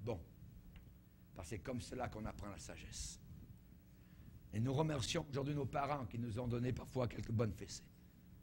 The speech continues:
Amen. Je veux l'attirer au désert. Et là, je parlerai à son cœur. Merveilleuse parole à notre cœur. Pas à notre tête, Baissons nos têtes et prions le Seigneur.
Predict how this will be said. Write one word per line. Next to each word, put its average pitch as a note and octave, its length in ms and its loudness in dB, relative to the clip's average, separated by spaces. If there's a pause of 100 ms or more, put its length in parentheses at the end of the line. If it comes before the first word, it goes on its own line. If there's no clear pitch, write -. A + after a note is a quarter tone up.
(120)
Amen. C3 280 2 (720)
Je A2+ 120 4
veux A#2 140 8
l'attirer B2+ 600 4 (380)
au A2 100 4
désert. A2 560 4 (320)
Et F#2+ 260 2
là, G#2 180 6 (360)
je - 120 -6
parlerai F2 680 -4 (640)
à - 40 -12
son - 160 -12 (140)
cœur. - 100 -12 (840)
Merveilleuse - 920 -12
parole - 400 -10 (680)
à - 80 -6
notre E2 440 -6
cœur. - 100 -14 (840)
Pas C#3+ 80 0
à D3 40 2
notre B2 240 -2
tête, - 320 -6 (1300)
Baissons A2 260 4
nos F#2+ 120 2
têtes E2+ 320 -4
et - 40 -4
prions D2 380 -4
le - 60 -12
Seigneur. - 200 -12